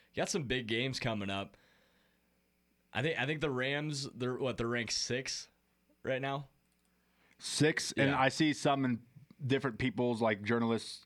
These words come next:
Speaker 2: power rankings. Some people have them at five, which I
Speaker 1: Yeah.
Speaker 2: thought was pretty impressive. I think that's kind of the hangover from the C S or from the C U game. Um, and then a couple of wins after that, I think, kinda helps you out too.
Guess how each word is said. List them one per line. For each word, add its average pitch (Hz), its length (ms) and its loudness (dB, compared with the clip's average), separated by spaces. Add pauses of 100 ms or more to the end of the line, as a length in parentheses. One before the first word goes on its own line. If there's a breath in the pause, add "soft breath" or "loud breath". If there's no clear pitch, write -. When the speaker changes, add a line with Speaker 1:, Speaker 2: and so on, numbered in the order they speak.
Speaker 2:
power 120 300 0
rankings. 120 240 0
Some 117 160 0
people 117 160 0
have 110 80 2
them 104 80 -2
at - 80 -8
five, 104 460 0
which 123 140 -2
I 117 60 2
Speaker 1:
Yeah. 110 100 2
Speaker 2:
thought 117 100 2
was 113 100 0
pretty 120 220 0
impressive. 120 560 0
I 110 80 0
think 110 160 -2
that's 110 160 -2
kind 107 160 -2
of 98 40 -2
the 95 60 -2
hangover 104 400 -2
from 104 140 -2
the 90 60 -8
C 101 280 -4
S 101 160 -4
or 101 140 -4
from 98 160 -4
the 95 60 -4
C 107 160 -4
U 113 100 -2
game. 131 260 -2 (540 loud breath)
Um, 104 180 0
and 104 80 -2
then 104 60 0
a 104 40 0
couple 107 220 0
of 104 60 4
wins 104 160 2
after 104 340 -2
that, 110 200 0
I 110 40 2
think, 101 220 -4
kinda 98 280 -2
helps 98 280 -4
you 98 100 -2
out 92 160 -4
too. 90 220 -6